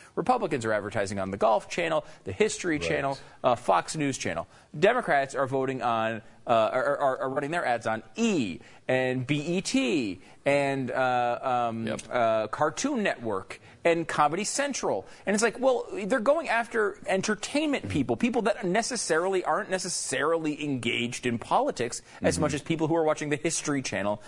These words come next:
Speaker 1: and Fox News. And when you do that, y-, you're, you're able to, you're more effective. Your, your dollars are more, are effective when you're trying to bring voters to your side because they're not, they don't have,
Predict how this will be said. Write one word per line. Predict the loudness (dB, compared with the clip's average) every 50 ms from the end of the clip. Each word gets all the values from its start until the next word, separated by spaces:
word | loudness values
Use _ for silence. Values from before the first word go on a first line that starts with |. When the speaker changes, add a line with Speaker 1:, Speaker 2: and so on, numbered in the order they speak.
| -16 -6 -4
Speaker 1:
and | -4 -2
Fox | 0 2 0 0 0 -4
News. | -4 -2 -2 -2 -2 -4 -6 -12 -16 -20 -20 -20 -16 -2
And | 0 2 2 2 2 0
when | 0 0
you | 0 0 0
do | 0 0 0 2
that, | 2 2 2 0 -2 -6
y-, | -10 -10 -10 -12 -6
you're, | 2 2 2 2 2 0
you're | 2 2 2 4
able | 4 2 2 0 -4
to, | -2 0 0 2 2 2 0 -2 -4 -8 -16 -20 -20 -18 -16 -16 -16 _ _ _ _ _ -20 -20 _ -4
you're | 0 2
more | 4 4 4
effective. | 4 4 2 -2 -2 -2 -6 -14 -14 -8
Your, | -2 -2 0 0
your | 2 0 2 4
dollars | 4 4 4 4 2 0
are | -2 -2
more, | -2 0 0 0 0
are | 0 -2 -2 -4 -2 -4
effective | -6 0 0 0 0 2 -2 -6 -4
when | -2 -4
you're | -4 -4
trying | 0 0 0 0 0 -4
to | -4 -4 -4
bring | -4 -4 -2 0 0 0 0
voters | 0 0 0 0 -2 -4 -2
to | -2 -2
your | 0 0 -2
side | 0 0 0 0 0 -2 -4 -8 -14 -20 -20 -20 -6 -4
because | 0 2 2 2
they're | 2 2
not, | 2 2 0 0 -2
they | 0 2 2
don't | 2 0
have, | 0 -2 0 0 0 -2 -4